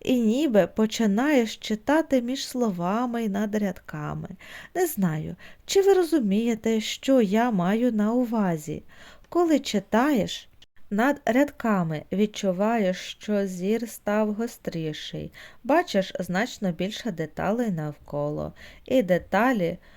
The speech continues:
розсипаного пазла починають складатися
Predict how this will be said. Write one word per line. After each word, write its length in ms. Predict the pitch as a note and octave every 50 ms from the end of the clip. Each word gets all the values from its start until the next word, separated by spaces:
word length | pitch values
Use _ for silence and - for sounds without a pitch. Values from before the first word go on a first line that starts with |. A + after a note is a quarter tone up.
| - - - - -
розсипаного 1040 | C4+ B3+ B3 A3+ - - - C4 D4 D4 - C4+ C4 C4 C4 C4+ C4 B3 C4 B3 A#3+
пазла 540 | - - F#3 F#3 G3+ A#3+ B3+ B3+ B3 A3+
починають 720 | G#3+ - F#3+ F#3 - - G3 F#3 F3 F3+ G#3 A#3+ A#3+ A3 -
складатися 1040 | - - - F3+ F3 E3 D#3+ E3+ F#3+ A3 B3 B3 - A#3 A3 - - - A3+ A3